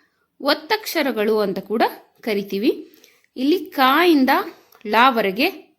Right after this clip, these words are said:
ಇರುವಂತಹ ಅಕ್ಷರಗಳನ್ನ ಸಂಯುಕ್ತಾಕ್ಷರಗಳು ಅಂತ ಕರಿತೀವಿ. ಸ್ವರಗಳಿಗೆ ಒತ್ತಕ್ಷರಗಳು ಬರೋದಿಲ್ಲ ಇಲ್ಲಿ, ಬರೀ ವ್ಯಂಜನಗಳಿಗೆ ಮಾತ್ರ ಒತ್ತಕ್ಷರಗಳು ಇರ್ತವೆ. ನೋಡಿ, ಕಾಕೆ ಕಾವತ್ತು, ಖಾಕೆ ಖಾವತ್ತು, ಗಾಗೆ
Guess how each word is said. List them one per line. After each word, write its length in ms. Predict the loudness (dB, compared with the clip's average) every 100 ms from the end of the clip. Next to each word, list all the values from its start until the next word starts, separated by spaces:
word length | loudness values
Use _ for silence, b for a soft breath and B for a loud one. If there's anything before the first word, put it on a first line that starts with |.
| -12
ಇರುವಂತಹ 460 | -4 -2 -2 -4 -6
ಅಕ್ಷರಗಳನ್ನ 580 | -6 -6 -4 -2 -2 -2
ಸಂಯುಕ್ತಾಕ್ಷರಗಳು 960 | -2 -2 -2 -4 -8 -8 -8 -4 -2
ಅಂತ 160 | -2 -4
ಕರಿತೀವಿ. 580 | -6 -6 -2 -2 -2 B B B B -14
ಸ್ವರಗಳಿಗೆ 760 | 0 4 4 4 2 2 0
ಒತ್ತಕ್ಷರಗಳು 760 | 0 -2 -4 -8 -4 -2 -2 -2
ಬರೋದಿಲ್ಲ 540 | -2 -2 -2 -4 -4
ಇಲ್ಲಿ, 500 | -4 0 -2 -2 B B B -2
ಬರೀ 180 | 0 2
ವ್ಯಂಜನಗಳಿಗೆ 760 | 2 2 2 0 0 -2 0
ಮಾತ್ರ 380 | 0 0 -2 -2
ಒತ್ತಕ್ಷರಗಳು 1000 | -2 -2 -6 -8 -6 -4 -4 -6 -8 _
ಇರ್ತವೆ. 640 | -6 -6 -4 -2 -2 -4 b b b -6
ನೋಡಿ, 520 | 0 0 0 -12 _ _ -6
ಕಾಕೆ 500 | -2 -2 -2 -6 -6 -8 _ _
ಕಾವತ್ತು, 800 | -4 -2 -2 -4 -2 -4 -6 _ _ _ -6
ಖಾಕೆ 840 | 0 0 0 -4 -4 -6 -10 _
ಖಾವತ್ತು, 880 | -8 0 0 0 -4 -4 -6 -8 _ _ -12
ಗಾಗೆ 720 | -2 0 0 -2 -6 -8 -18